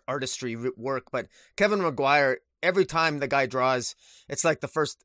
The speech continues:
it just brings back those memories of the Justice League International. And I know that he keeps going back to the well, but, uh, hey, man, if the well isn't empty, why not go back to it? I like the call back to Blackguard here. I, I like that that's used, that that is actually the first appearance. There's a classic first appearance of Booster Gold,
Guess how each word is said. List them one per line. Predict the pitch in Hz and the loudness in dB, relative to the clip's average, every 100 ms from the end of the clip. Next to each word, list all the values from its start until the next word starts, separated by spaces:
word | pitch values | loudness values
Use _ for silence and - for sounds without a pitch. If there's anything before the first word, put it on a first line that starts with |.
| _ | _
it | 87 - 151 | -18 -10 -8
just | 143 147 | -6 -4
brings | 156 143 | -4 -2
back | 139 135 | 0 0
those | 143 131 | -2 -2
memories | 135 135 131 | -2 -2 -2
of | 123 104 | -4 -6
the | |
Justice | 113 131 127 110 | -4 -2 -2 -6
League | 131 123 | -6 -4
International. | 123 117 117 127 - 131 110 - _ _ _ | -4 -4 -2 -4 -6 -8 -8 -10 _ _ _
And | - 147 143 | -2 0 0
I | 143 | 0
know | 156 160 | 2 2
that | 147 135 | 2 -4
he | |
keeps | 127 160 - | -4 -8 -2
going | 151 139 | -2 0
back | 135 135 - | 0 0 -2
to | 143 | -4
the | 131 | -2
well, | 127 139 127 | 2 2 2
but, | 110 120 | 0 -2
uh, | 113 | -2
hey, | 120 151 | -2 -2
man, | 131 127 | -2 -4
if | 131 - | -4 -2
the | |
well | 143 165 151 | 4 6 4
isn't | 147 143 | 2 0
empty, | 139 151 143 | -2 -2 -4
why | 131 147 | -2 0
not | 139 | 0
go | 139 | -2
back | 131 135 - | 2 2 0
to | - | -6
it? | 98 _ _ _ _ | -10 _ _ _ _
I | 165 | 4
like | 202 - | 4 4
the | 170 | 2
call | 190 175 | 4 6
back | 170 - | 4 2
to | |
Blackguard | 139 147 165 - 170 170 | 0 2 2 4 4 4
here. | 156 180 180 | 2 2 4
I, | 151 | 4
I | 131 143 | 2 0
like | 147 160 - | 2 0 0
that | 147 | 0
that's | 147 147 - | 0 0 -2
used, | 151 165 160 | 0 0 0
that | 139 127 - | -4 -4 -4
that | 147 | -4
is | 147 | -2
actually | 147 147 - 139 | -2 -2 -4 -10
the | |
first | 131 160 151 - | -6 -4 -4 -8
appearance. | - 156 156 - | -4 -2 -2 -4
There's | 127 | -8
a | 131 | -8
classic | - 151 147 151 | -4 -2 -2 -6
first | - 156 - | -6 -6 -2
appearance | - 147 143 | 0 0 -2
of | 113 | -4
Booster | 151 139 135 | -4 -4 -4
Gold, | 139 156 165 160 | 2 4 4 2